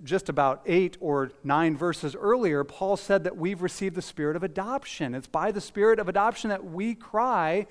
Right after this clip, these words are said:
"Abba, Father." And yet, there's something related to our adoption that hasn't happened yet. Paul goes on to say, "So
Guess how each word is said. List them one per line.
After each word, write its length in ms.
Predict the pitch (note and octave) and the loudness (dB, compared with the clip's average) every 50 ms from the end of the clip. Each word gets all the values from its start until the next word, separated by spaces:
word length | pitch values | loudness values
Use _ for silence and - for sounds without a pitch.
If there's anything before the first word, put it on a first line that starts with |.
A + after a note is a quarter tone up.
| - - - - - - | -10 -20 -20 -20 -6 -2
"Abba, 720 | F#3+ F#3+ A3+ A#3+ B3 F#3 D#3 D3 C#3 C#3+ D3+ F3 G3 G3 - - - _ _ _ | 2 2 4 4 2 2 2 2 4 4 2 2 0 -2 -8 -16 -20 _ _ _
Father." 580 | _ - - A3+ A#3 B3 B3 A#3 E3 E3 C3+ C3 | _ -8 -6 -2 -2 0 0 0 0 0 0 0
And 160 | C#3 C#3+ D3 | 0 -2 -2
yet, 640 | D3+ F3 C4 D4 D4 B3 D#3 B2 - - - - - - - - - | 0 2 4 4 6 4 4 2 -2 -10 -16 -16 -18 -20 -20 -2 4
there's 220 | - G3+ G3+ G3+ - | 6 6 6 6 4
something 440 | - B3+ C4+ C4 - - C4+ B3 | 2 2 2 2 2 0 0 2
related 460 | G#3+ F#3+ F#3 F3+ G3 G#3+ A3+ A3+ - - | 2 2 4 4 4 4 2 0 -2 -4
to 180 | - - F#3 F#3 | -4 -2 -2 -2
our 300 | - D#3+ D#3 E3 E3 E3 | -2 -4 -4 -4 -4 -6
adoption 1080 | E3+ D#3+ C#3 B2+ B2+ F3 F#3 G#3 A#3 B3 - - - - B2 A2 G#2 G#2+ B2+ D#3+ F3+ - _ _ _ _ _ _ _ _ _ _ _ _ | -6 -8 -10 -8 -6 -6 -6 -4 -6 -8 -10 -12 -12 -12 -10 -10 -10 -10 -10 -12 -12 -16 _ _ _ _ _ _ _ _ _ _ _ _
that 160 | - D3+ D#3 | -14 -12 -12
hasn't 420 | - - D#3+ E3 F3 - F3 E3+ C#3 | -12 -10 -10 -10 -8 -8 -10 -10 -10
happened 440 | A#2 E3 E3 E3 - C#3+ C3+ A2 | -10 -12 -12 -12 -10 -12 -12 -12
yet. 400 | G2+ G#2 F#2+ F2 - _ - - - _ _ _ _ _ _ _ _ _ _ _ _ _ _ _ _ _ _ _ _ _ _ _ _ _ _ _ _ _ _ _ _ _ _ _ _ _ _ _ _ _ _ _ _ _ _ _ _ _ _ _ _ _ _ _ _ _ _ _ _ _ _ _ _ _ _ _ _ _ _ _ _ _ _ _ _ _ _ _ _ - - - _ _ _ _ _ _ _ _ _ _ _ _ _ _ _ - | -12 -14 -14 -16 -18 _ -20 -20 -20 _ _ _ _ _ _ _ _ _ _ _ _ _ _ _ _ _ _ _ _ _ _ _ _ _ _ _ _ _ _ _ _ _ _ _ _ _ _ _ _ _ _ _ _ _ _ _ _ _ _ _ _ _ _ _ _ _ _ _ _ _ _ _ _ _ _ _ _ _ _ _ _ _ _ _ _ _ _ _ _ -20 -20 -20 _ _ _ _ _ _ _ _ _ _ _ _ _ _ _ -4
Paul 180 | - D#3+ D3 | 0 0 2
goes 160 | C#3 C#3+ C3+ | 2 2 2
on 180 | C#3+ D3 D#3 D#3 | 4 4 4 4
to 80 | C#3+ C3+ | 2 0
say, 260 | - - C3 A2+ A2+ | -2 -2 -4 -4 -4
"So 400 | - - D#3 C#3+ C3+ C3+ - | -2 0 0 0 2 0 -4